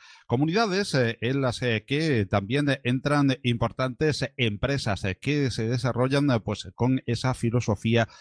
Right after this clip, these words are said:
del software libre. Y de una de ellas, ah, vamos a hablar, ah, hoy, de Igalia, y por ende de aquello que también en Compilando Podcast, ah, damos en llamar la Escuela Gallega del Software Libre, y lo digo no solamente porque vamos a tener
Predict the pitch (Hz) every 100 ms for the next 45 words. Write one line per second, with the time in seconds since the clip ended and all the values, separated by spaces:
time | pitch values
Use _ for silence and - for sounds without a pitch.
0 | - - 127 131 - - 107 95 101 95
1 | 92 107 98 98 - - 127 165 233 240
2 | 120 143 185 123 139 101 90 117 135 123
3 | 101 104 113 117 104 - 117 101 - _
4 | - - 98 135 127 - 95 117 160 127
5 | 131 - _ _ _ 101 90 82 104 113
6 | 160 131 151 135 92 98 92 - - 107
7 | 123 123 98 92 110 131 117 98 101 107
8 | 104 123 - 127 117 101 110 120 - 107
9 | 95 120 107 113 - 117 113 98 98 113
10 | 104 92 117 104 107 151 185 110 92 98
11 | 113 135 123 127 110 120 104 123 - 117
12 | 110 113 113 104 104 117